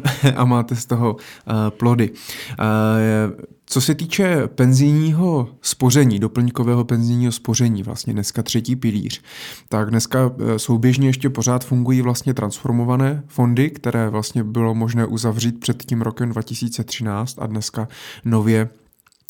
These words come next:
eh, účastnické fondy, kde já si můžu vybrat vlastně nově nějaké strategie, konzervativní, vážená, dynamická a podobně. Každá penzijní společnost to může mít i třeba trošičku jinak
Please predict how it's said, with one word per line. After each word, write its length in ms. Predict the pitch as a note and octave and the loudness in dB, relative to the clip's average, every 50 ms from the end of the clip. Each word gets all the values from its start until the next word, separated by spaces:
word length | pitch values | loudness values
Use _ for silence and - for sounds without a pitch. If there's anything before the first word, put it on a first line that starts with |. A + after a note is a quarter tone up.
| - - | -4 2
eh, 160 | D#3 C3+ A#2+ | 2 4 4
účastnické 680 | - - A#2+ - - B2 - - C3+ A2 - - C3+ A#2+ | 4 2 0 2 2 0 2 2 0 0 2 0 0 0
fondy, 300 | - - C3 A2+ A#2+ C#3 | 2 2 2 2 2 2
kde 120 | C#3+ D3 C#3 | 4 4 4
já 120 | B2+ A#2+ | 4 2
si 120 | A#2 - C#3+ | 2 2 4
můžu 240 | C3+ C3 B2+ C#3 | 4 4 4 4
vybrat 360 | B2+ A#2+ A2+ A#2 B2+ A#2+ A#2 A#2 | 2 4 2 2 2 0 0 0
vlastně 320 | A#2+ A#2 A2+ - C#3 C3 | -2 -2 0 0 2 2
nově 360 | A#2+ A#2 A2 A#2 A#2 A#2 A#2 A#2 - - - - - - | 2 2 2 2 2 2 0 -2 -8 -16 -16 -18 -2 2
nějaké 280 | B2+ A#2+ A#2 - B2 | 2 2 4 2 0
strategie, 680 | - - - A#2+ B2 - - A#2 A#2 A#2 G#2 G2 F#2+ - - _ | 0 0 -2 -2 2 2 2 2 4 2 2 0 -2 -4 -12 _
konzervativní, 800 | - B2 A#2+ A#2 A2+ A#2+ A#2+ A#2 A2+ A#2 A#2+ A2+ A#2 A#2 A2+ | -6 -2 -2 0 2 2 2 0 0 0 0 0 2 0 0
vážená, 460 | G#2+ A2 A2+ A2+ A2+ A#2+ A2+ A#2 A2+ A2 | 0 0 0 0 0 0 0 0 0 0
dynamická 720 | A2 A#2 A#2 A#2 A#2 A#2 A2+ - - - - A2+ A2 G#2 | 0 0 0 2 2 0 -2 -4 -8 -8 -6 -4 -4 -4
a 80 | - | -6
podobně. 360 | - - A#2+ B2 A#2+ B2 A#2+ | -4 0 0 0 2 2 0
Každá 320 | A#2 - A#2 A2 A#2+ A#2 A#2 | 0 0 -2 0 0 -2 0
penzijní 360 | A#2 A#2+ A2+ A2+ A#2 A#2 A2+ | 0 -2 0 0 0 0 -2
společnost 480 | A#2 - - A2 A2 A2 - A#2 A2+ - | -4 -4 -4 -4 -4 -2 -4 -6 -4 -4
to 100 | B2+ A#2 | -4 -4
může 240 | A2+ B2 A#2 A#2 | -2 0 0 0
mít 180 | A2+ A2 G#2+ - | 0 -2 -2 -4
i 80 | G#2+ - | -6 -6
třeba 280 | - - A#2+ A#2 A#2 | -4 -4 -2 -2 -2
trošičku 460 | A#2 A#2 A2+ - B2+ A#2 - - B2+ | -2 -2 -4 -2 -4 -6 -4 -4 -2
jinak 320 | A#2+ A2+ A2 A2 A2+ - | -2 0 0 -2 -4 -6